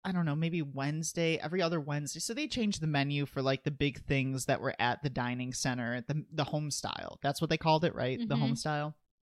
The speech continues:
Speaker 1: And we had two dining centers. One was the bigger one, but less quality food. The other's the smaller one. It's a little bit further away from the main campus and the quad, but it's better quality food. We would go to the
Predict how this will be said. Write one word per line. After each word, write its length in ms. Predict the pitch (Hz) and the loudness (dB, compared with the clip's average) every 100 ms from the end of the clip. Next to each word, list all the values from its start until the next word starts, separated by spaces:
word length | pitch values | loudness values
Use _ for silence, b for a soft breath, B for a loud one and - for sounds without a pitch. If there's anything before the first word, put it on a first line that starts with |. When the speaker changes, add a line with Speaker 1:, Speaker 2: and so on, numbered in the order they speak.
| _ _ _ - - | _ _ _ -20 -4
Speaker 1:
And 440 | 156 143 143 139 139 b b - | 0 2 2 0 -6 b b 6
we 100 | 196 | 6
had 120 | 196 | 6
two 160 | 208 | 2
dining 340 | 170 151 143 135 | 2 2 2 -2
centers. 360 | 123 117 131 | -4 -4 -2
One 200 | 156 160 | 0 2
was 140 | 151 135 | 2 -2
the 60 | |
bigger 340 | 135 202 214 165 | 4 6 6 4
one, 280 | 139 135 131 | 4 4 2
but 180 | 135 | 0
less 220 | 147 143 - | 2 2 4
quality 440 | 143 120 113 - | 4 4 2 -6
food. 360 | - 98 87 B B - | -4 -4 -4 B B -2
The 80 | 143 | 0
other's 240 | 135 127 | 2 0
the 60 | 131 | -2
smaller 480 | - 196 196 165 139 | 2 6 8 8 6
one. 340 | 131 131 123 | 6 4 0
It's 140 | 117 | -4
a 40 | 147 | 0
little 160 | 156 156 | 2 0
bit 100 | 151 | 0
further 300 | 160 147 147 | 2 4 4
away 240 | 156 196 | 4 4
from 200 | - 165 | 4 2
the 60 | 143 | 2
main 240 | 139 139 | 2 0
campus 420 | - 139 131 135 | 0 0 0 -4
and 80 | 127 | -4
the 60 | 120 | 0
quad, 480 | - 180 135 123 b b b _ - | 4 6 6 2 b b b _ 4
but 320 | 147 131 131 - 156 | 6 6 2 -4 -4
it's 120 | - | -4
better 380 | 131 139 127 127 | 2 4 4 2
quality 500 | - 120 87 78 - | 2 0 0 -6 -8
food. 400 | - 104 52 - b b _ - | -4 -4 -4 -12 b b _ -8
We 240 | 190 262 | 2 4
would 180 | 214 170 | 6 6
go 160 | 165 151 | 6 6
to 160 | - | 2
the 180 | 139 | 0